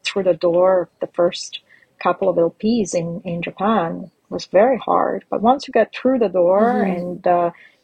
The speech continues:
Speaker 1: they invest the first fund, it's very, very likely that they will continue to invest thereafter. So there's a deep sense of sort of
Speaker 2: Yeah.
Speaker 1: relationship building and the value and the effort that people and organizations put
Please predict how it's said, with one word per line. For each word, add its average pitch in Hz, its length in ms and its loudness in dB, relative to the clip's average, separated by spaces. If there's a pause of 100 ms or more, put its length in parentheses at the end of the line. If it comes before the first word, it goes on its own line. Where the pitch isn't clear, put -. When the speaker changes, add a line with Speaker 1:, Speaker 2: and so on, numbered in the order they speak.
Speaker 1:
they 180 100 4
invest 180 500 -2
the 175 80 -8
first 170 340 -2
fund, 180 280 -2
it's 170 200 -4 (120)
very, 196 520 2
very 170 260 -2
likely 165 460 -8
that 170 200 -8
they 180 100 -4
will 180 200 -4
continue 175 500 -8
to - 100 -8
invest 165 420 -4
thereafter. - 760 -2
So 196 300 2 (340)
there's 208 200 0
a 208 40 4
deep 240 360 0
sense 202 460 0
of 185 80 -6
sort 180 240 2
of 170 60 -6
Speaker 2:
Yeah. 175 80 0
Speaker 1:
relationship 180 720 -2
building 170 680 -2
and 180 140 -8
the 175 100 -2
value 185 460 2
and 170 80 -10
the - 100 -20 (220)
effort - 720 0 (560)
that - 180 -8
people 240 280 0
and 180 100 -2
organizations 180 720 -2 (100)
put 190 320 4